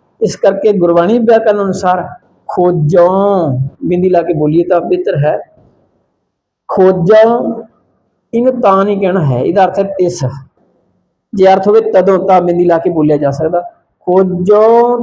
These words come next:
ਤਾਕੇ ਚਰਨ," ਮੈਂ ਹੁਣ ਉਹਦੇ ਚਰਨ ਲੱਭਦੀ ਫਿਰਦੀ, ਉਹਦਾ ਦਰਸ਼ਨ ਦੇਖਣ ਦੇ ਵਿੱਚ ਹੁਣ ਇਸ ਵੇਲੇ ਮਗਰੂਰ ਹਾਂ, ਭੱਜ ਦੌੜ ਵਿੱਚ ਲੱਗੀ ਹੋਈ ਹਾਂ, ਉਸ ਮਾਲਕ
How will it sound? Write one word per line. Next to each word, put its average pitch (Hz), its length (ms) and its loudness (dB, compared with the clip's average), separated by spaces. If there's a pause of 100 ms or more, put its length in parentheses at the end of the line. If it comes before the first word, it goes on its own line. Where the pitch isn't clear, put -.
ਤਾਕੇ 196 920 2
ਚਰਨ," 226 640 0 (960)
ਮੈਂ 185 140 0
ਹੁਣ 196 80 2
ਉਹਦੇ 202 220 0
ਚਰਨ 180 300 0
ਲੱਭਦੀ 190 280 0
ਫਿਰਦੀ, 151 360 -4 (760)
ਉਹਦਾ 196 160 4
ਦਰਸ਼ਨ 190 380 0
ਦੇਖਣ 190 260 0
ਦੇ 196 160 2
ਵਿੱਚ 196 200 -2 (680)
ਹੁਣ 190 100 0
ਇਸ 190 160 0
ਵੇਲੇ 208 240 2
ਮਗਰੂਰ 196 480 2
ਹਾਂ, 190 280 0
ਭੱਜ 185 300 -2
ਦੌੜ 208 200 2
ਵਿੱਚ 208 160 0
ਲੱਗੀ 202 320 0
ਹੋਈ 202 200 0
ਹਾਂ, 220 60 0
ਉਸ 208 200 -4
ਮਾਲਕ 190 180 -4